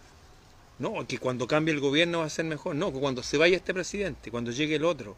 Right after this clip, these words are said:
Las cosas no cambian porque los cimientos de nuestro país fueron puestos por oligarquía, por gente de dinero. Hay gente muy buena entre la gente de dinero,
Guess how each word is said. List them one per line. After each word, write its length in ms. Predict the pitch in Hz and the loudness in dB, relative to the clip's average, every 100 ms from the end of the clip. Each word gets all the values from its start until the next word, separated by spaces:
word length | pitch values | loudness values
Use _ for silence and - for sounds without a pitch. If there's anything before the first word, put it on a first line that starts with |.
| - - - - - - - - - | -20 -20 -20 -20 -20 -20 -20 -20 -16
Las 160 | 110 113 | -12 -4
cosas 240 | 151 160 | -2 -2
no 120 | 151 135 | -6 -4
cambian 360 | 143 151 156 | -2 -2 -4
porque 240 | 135 - 117 | -6 -8 -8
los 100 | - | -6
cimientos 520 | 123 120 143 147 147 | -6 -2 -2 -2 -6
de 60 | |
nuestro 240 | 135 131 131 | -6 -8 -6
país 300 | 117 127 160 - - - | -4 -4 -6 -12 -20 -10
fueron 200 | 139 131 | -6 -6
puestos 400 | - 135 135 147 | -2 -4 -2 -6
por 160 | - 120 | -4 -4
oligarquía, 640 | 117 113 107 - 131 98 - - - - - - - - - - - - - - | -2 -4 -6 -6 -6 -8 -12 -20 -20 -20 -20 -20 -20 -20 -20 -20 -20 -20 -20 -18
por 100 | 113 | -10
gente 300 | - 123 135 | -6 -2 0
de 120 | 120 | 0
dinero. 340 | 113 123 147 131 | 0 0 2 0
Hay 80 | |
gente 260 | - 165 170 | 0 -4 0
muy 140 | 202 | 0
buena 240 | 185 262 208 | 0 0 -2
entre 180 | - 123 | -2 -4
la 60 | |
gente 240 | 110 104 110 | -4 -6 -8
de 80 | |
dinero, 200 | 101 95 | -8 -12